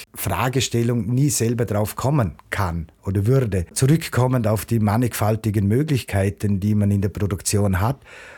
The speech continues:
ist es doch so, dass vom Kundenseite eine Anforderung gestellt wird und es reicht mir eine einzige Möglichkeit, um das Produkt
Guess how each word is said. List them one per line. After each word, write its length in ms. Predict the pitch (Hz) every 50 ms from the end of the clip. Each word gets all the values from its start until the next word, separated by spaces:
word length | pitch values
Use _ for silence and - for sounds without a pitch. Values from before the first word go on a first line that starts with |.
| - - - - - - _ _ - - -
ist 240 | 120 120 - -
es 140 | 117 - -
doch 160 | - 131 135
so, 340 | - - - 117 117 131 147
dass 380 | 147 - - 120 117 113 - -
vom 240 | - 120 113 107 -
Kundenseite 840 | - - 139 151 165 165 - 143 120 - 104 107 110 107 - 117 101
eine 200 | 104 104 98 90
Anforderung 460 | 98 113 113 - 120 120 131 123 117
gestellt 480 | 104 107 - - 101 101 120 131 - 123
wird 240 | 131 135 135 -
und 160 | - 123 117 98
es 200 | 120 110 - 110 107
reicht 640 | 113 113 104 98 101 101 104 120 135 - - - 123
mir 260 | 123 127 135 131 - _
eine 440 | - 98 98 101 113 123 131 120 -
einzige 420 | 107 107 110 107 - - 107 107 107
Möglichkeit, 640 | 98 104 104 104 117 110 - - 110 107 107 -
um 100 | 107 107
das 140 | 101 101 -
Produkt 500 | - 113 110 98 113 117 113 - -